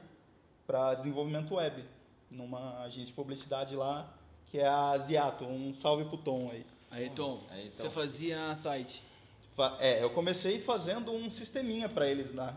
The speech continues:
Speaker 1: na verdade.
Speaker 2: É
Speaker 1: Que
Speaker 2: mesmo?
Speaker 1: você viu? Eu fiz o sistema antes de fazer site, na
Speaker 2: Sistema
Speaker 1: verdade.
Speaker 2: do quê?
Speaker 3: Cê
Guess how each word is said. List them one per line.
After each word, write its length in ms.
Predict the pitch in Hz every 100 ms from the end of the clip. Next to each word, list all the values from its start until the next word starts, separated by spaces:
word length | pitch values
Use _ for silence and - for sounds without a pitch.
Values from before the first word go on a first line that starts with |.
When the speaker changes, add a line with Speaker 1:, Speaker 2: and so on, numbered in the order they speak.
| 151
Speaker 1:
na 140 | 143
verdade. 500 | 135 131 127 123 120
Speaker 2:
É 60 | 143
Speaker 1:
Que 140 | 143
Speaker 2:
mesmo? 180 | - -
Speaker 1:
você 140 | - 135
viu? 280 | 117 185 185
Eu 100 | 147 -
fiz 260 | 190 165
o 20 |
sistema 440 | - 175 - 190 196
antes 160 | 226
de 60 | -
fazer 200 | 240 226
site, 400 | - 139 131 -
na 80 | 127
Speaker 2:
Sistema 260 | 120 123 151
Speaker 1:
verdade. 180 | 156 151
Speaker 2:
do 60 |
quê? 200 | 170 160
Speaker 3:
Cê 180 | - -